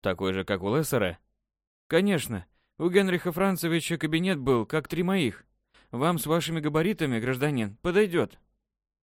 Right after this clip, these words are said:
Кабинет Лессера встретил Сергея сорванной печатью и гостеприимно приоткрытой дверью. Вообще, советские чиновники в большинстве своем отличались пренебрежением к порядку.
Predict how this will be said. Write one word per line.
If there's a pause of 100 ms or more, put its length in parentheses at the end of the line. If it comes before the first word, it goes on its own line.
(880)
Кабинет
Лессера
встретил
Сергея
сорванной
печатью (560)
и
гостеприимно
приоткрытой
дверью. (400)
Вообще,
советские
чиновники
в
большинстве
своем
отличались
пренебрежением
к
порядку.